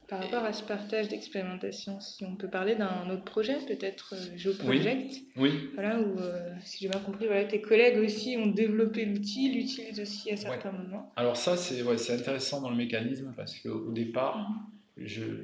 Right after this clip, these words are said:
Speaker 2: comme tous les, tous les outils que, que, les
Speaker 1: Mhm.
Speaker 2: ressources que j'essaie de développer en interne,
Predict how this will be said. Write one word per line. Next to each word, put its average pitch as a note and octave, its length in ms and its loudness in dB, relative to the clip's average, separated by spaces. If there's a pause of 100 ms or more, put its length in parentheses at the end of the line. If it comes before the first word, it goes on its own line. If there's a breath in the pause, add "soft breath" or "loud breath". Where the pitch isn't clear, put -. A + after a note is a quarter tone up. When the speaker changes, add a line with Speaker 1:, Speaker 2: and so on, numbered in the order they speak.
(480)
Speaker 2:
comme G#2+ 160 -10
tous - 140 -12
les, A2+ 300 2
tous A2 120 -6
les A2 160 -2
outils G#2+ 320 -12
que, G#2+ 120 -18 (200)
que, G2+ 120 -14 (1500)
les - 80 -4
Speaker 1:
Mhm. G#2 60 -4
Speaker 2:
ressources - 280 -4
que - 80 -10
j'essaie G2+ 260 -8
de G2 80 -6
développer G2 380 -6
en F#2 100 -6
interne, A#2 360 -8